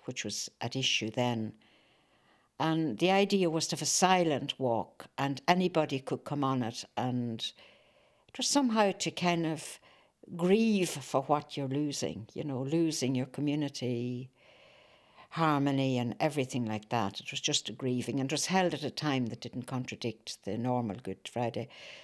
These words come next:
So there's a very big turnout of that, and there were people in tears at that, and it was just very, very sad. The, one of the events that we started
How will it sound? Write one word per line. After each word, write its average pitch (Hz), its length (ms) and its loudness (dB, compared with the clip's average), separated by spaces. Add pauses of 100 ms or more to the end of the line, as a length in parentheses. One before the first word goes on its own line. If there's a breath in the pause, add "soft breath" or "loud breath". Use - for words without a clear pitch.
(120)
So - 140 -10
there's 170 160 -8
a 175 40 -8
very 214 200 4
big 170 260 -2
turnout 135 500 -2
of 113 140 -10
that, 120 260 -2
and 143 140 -4
there 139 80 -4
were 143 80 -4
people 139 400 -6
in 123 140 -4
tears 113 500 -6
at - 160 -14
that, 76 260 -10
and 76 140 -12
it - 60 -16
was - 80 -10
just - 340 0
very, 53 240 -2
very 50 260 -6
sad. - 520 -6 (180)
The, 143 180 6
one 165 220 4
of - 160 0
the 139 140 2
events 139 720 4
that - 280 -8
we 110 320 0
started - 800 0